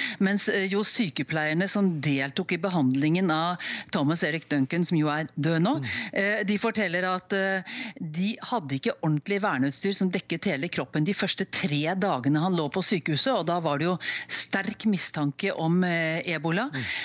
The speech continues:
Speaker 1: Prøvene fra Duncan ble fraktet sammen med andre prøver rundt i sykehuset. De måtte teipe igjen eh, åpne områder i nakken, altså for, kanskje fordi uniformene var for,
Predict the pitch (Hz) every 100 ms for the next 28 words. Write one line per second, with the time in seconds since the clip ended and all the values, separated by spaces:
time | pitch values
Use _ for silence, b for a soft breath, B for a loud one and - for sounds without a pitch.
0 | B 220 247 196 139 131 160 202 208 202
1 | 170 143 208 190 180 - 233 - - 196
2 | - 151 147 175 - - 254 160 139 160
3 | 196 220 151 175 170 143 - 185 - 170
4 | - 147 - 247 B B B 180 185 185
5 | 220 - - 247 254 147 - - 156 180
6 | 220 214 B B B 196 214 247 170 -
7 | 170 196 233 180 143 151 151 170 196 -
8 | 208 220 - - - 247 214 170 190 196
9 | 185 165 - 190 151 180 160 165 185 185
10 | 165 135 165 156 139